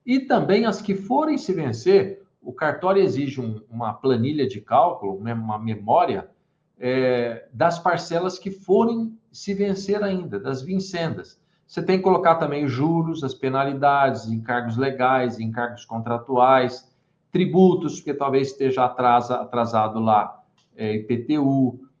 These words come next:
É, condomínio, pode ter uma taxa de condomínio em aberto ou várias outras taxas. E as despesas do cartório também.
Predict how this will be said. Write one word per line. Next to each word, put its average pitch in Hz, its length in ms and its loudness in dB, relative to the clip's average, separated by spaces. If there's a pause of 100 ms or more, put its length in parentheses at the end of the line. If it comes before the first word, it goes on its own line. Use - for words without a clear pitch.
(220)
É, 117 640 2
condomínio, 185 760 4
pode 143 280 -2
ter 143 80 -2
uma 139 160 0
taxa 127 320 -2
de 127 80 -10
condomínio 123 580 -6
em 120 60 -4
aberto 135 580 -2
ou 110 140 -4
várias 113 440 0
outras 131 300 -6
taxas. 135 720 2 (200)
E 226 120 2
as 240 140 6
despesas 190 720 -2
do 185 180 -10
cartório 151 560 -4
também. 151 380 -4